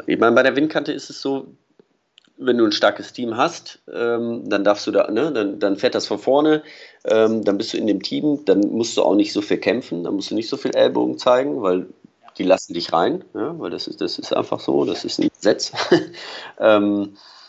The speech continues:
wenn du da als Einzelkämpfer unterwegs bist, ist es immer wesentlich schwieriger,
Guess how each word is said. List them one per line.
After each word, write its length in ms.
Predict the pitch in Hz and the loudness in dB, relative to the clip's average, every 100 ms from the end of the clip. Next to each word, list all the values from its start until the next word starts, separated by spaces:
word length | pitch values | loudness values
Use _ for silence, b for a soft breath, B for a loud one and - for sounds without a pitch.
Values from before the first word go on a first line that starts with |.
| B | B
wenn 360 | - 95 98 104 | -10 -4 2 4
du 80 | 107 | 8
da 100 | 98 | 6
als 140 | 92 | 6
Einzelkämpfer 600 | - 101 117 127 135 - | 2 -2 -4 -4 -4 -2
unterwegs 480 | 110 110 107 110 - | -2 0 0 -2 -6
bist, 200 | - - | -10 -8
ist 120 | - | -8
es 160 | 92 - | -6 -4
immer 240 | 107 117 | 0 2
wesentlich 360 | 107 113 95 - | 2 4 4 4
schwieriger, 580 | 110 113 123 131 147 | 4 4 4 4 2